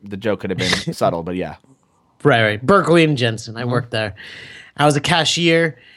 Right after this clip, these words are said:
Speaker 2: and I'm an honest guy. When I was a kid, I was like, mama's boy, super ultra honest.
Speaker 1: Yes.
Speaker 2: Did the thing, handled the money. I'm smart. I could count and shit. And, um,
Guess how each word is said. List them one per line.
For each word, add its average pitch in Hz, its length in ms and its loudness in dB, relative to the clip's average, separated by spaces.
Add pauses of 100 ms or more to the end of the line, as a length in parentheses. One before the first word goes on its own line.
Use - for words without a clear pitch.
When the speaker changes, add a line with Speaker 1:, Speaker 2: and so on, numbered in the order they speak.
(120)
Speaker 2:
and 156 500 2
I'm 240 200 2
an 247 60 4
honest 214 300 4
guy. 165 320 4
When 165 160 2
I 170 60 4
was 156 100 0
a - 60 -6
kid, 180 320 0
I 165 120 4
was 156 200 2
like, 147 340 2
mama's 170 500 2
boy, 156 340 4
super 175 640 0
ultra 160 440 0
honest. 127 600 -4
Speaker 1:
Yes. - 400 -8
Speaker 2:
Did 226 160 2
the 220 80 6
thing, 196 880 6 (340)
handled 220 380 2
the 220 60 6
money. 190 580 4
I'm 170 200 2
smart. 190 500 0
I 185 80 4
could 175 220 -10
count 175 480 -2
and 170 140 -6
shit. 180 400 0 (420)
And, 160 340 0
um, 156 300 2